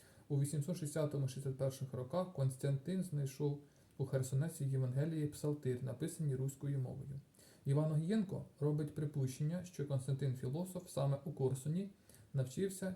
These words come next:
київського наголосу та вимові. І, перекладаючи богослужбові книги та Святе Письмо, Константин скористався і знайденими в Херсонесі перекладами.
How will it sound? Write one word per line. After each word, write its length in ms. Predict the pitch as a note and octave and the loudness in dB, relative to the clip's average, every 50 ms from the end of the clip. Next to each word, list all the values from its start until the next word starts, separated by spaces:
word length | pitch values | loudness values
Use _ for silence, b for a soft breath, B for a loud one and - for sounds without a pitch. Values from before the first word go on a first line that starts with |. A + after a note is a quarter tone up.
| - - | -4 -4
київського 540 | C#3 C3+ D3 D3 - - - D#3 C#3 C#3 | -2 -2 0 -2 -4 -4 -4 -2 0 2
наголосу 480 | C3 C3 C#3 D#3 D#3+ E3 D#3+ - - C#3 | 2 2 2 0 0 -2 -4 -4 -4 -4
та 140 | C3+ C3+ C3+ | -2 0 0
вимові. 460 | C#3 D3+ D3 C3+ A#2+ A#2+ A#2+ B2+ - - - _ _ B B B B B B B | 0 2 0 0 0 -2 -4 -6 -8 -12 -14 _ _ B B B B B B B
І, 80 | D3 C#3 | 0 2
перекладаючи 640 | - C3+ C#3 C3+ - D3 C3+ C#3 C#3 C3 - - C3+ | 4 4 4 4 4 2 2 4 2 2 2 0 0
богослужбові 580 | C3+ C3+ C3 - - C3+ C3 C3+ C3+ C3+ C3+ | 0 0 0 0 0 0 0 2 2 2 0
книги 420 | C3 - E3 G3+ G3+ F#3 D3+ C3 - - - | 0 2 0 2 2 2 0 0 -2 -4 -4
та 120 | - C3+ | -2 -2
Святе 240 | C3 - C3+ - F3 | -2 -2 -2 -2 -2
Письмо, 380 | D#3 - - - - - B2+ B2 | -4 -4 -6 -6 -4 -4 -4 -4
Константин 640 | - - C3+ B2+ - - C#3 C3 - F3 F#3+ F#3 F#3 | -2 0 0 0 2 0 0 0 0 0 0 0 -2
скористався 760 | - - - C#3+ C#3+ C3+ C3+ - - D#3+ E3 D#3+ - - E3 D#3+ - | -4 -4 -2 0 0 0 -2 -2 -4 -4 -4 -4 -6 -6 -8 -6 -2
і 100 | - D3 | -2 0
знайденими 580 | C3 C3 C#3 D#3+ E3+ F3+ F3 F3 E3+ D#3+ E3 E3 E3+ B B B B B B B - | 2 2 2 2 2 2 2 2 2 2 0 -2 -4 B B B B B B B -2
в 40 | |
Херсонесі 520 | - C#3 C3+ - - C3 C3+ D3 D3 - - | 0 0 0 2 2 2 2 2 0 -2 -4
перекладами. 640 | - E3 D#3+ C#3 B2 - - A#2 A2+ A2+ A2+ A2+ | -2 0 2 2 0 0 -2 -4 -2 -4 -4 -4